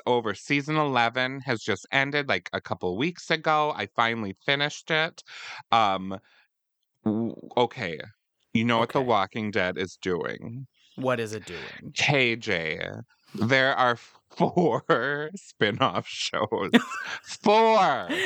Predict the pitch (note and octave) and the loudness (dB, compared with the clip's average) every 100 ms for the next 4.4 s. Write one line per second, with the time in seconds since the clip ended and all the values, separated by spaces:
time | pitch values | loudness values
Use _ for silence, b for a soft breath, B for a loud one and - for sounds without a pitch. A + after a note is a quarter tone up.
0 | D#4 G#3+ G#3+ C4 F#4 F4 D4+ C4+ G#3+ A3 | 2 4 8 8 8 10 10 8 8 6
1 | A#3 A3 G#3 F3 F3+ G3 F3 E3+ E3 D#3 | 6 2 0 0 4 6 6 4 2 0
2 | - A#3+ A3+ A#3 G#3+ A3+ A3 G#3+ A3+ G#3+ | -2 0 4 4 4 4 4 2 0 2
3 | A3 G#3+ G#3+ F#3+ G#3 G#3+ A3 G#3+ - F#3 | 4 4 2 4 4 4 4 2 0 -2
4 | F3+ C3+ D3 | 0 4 4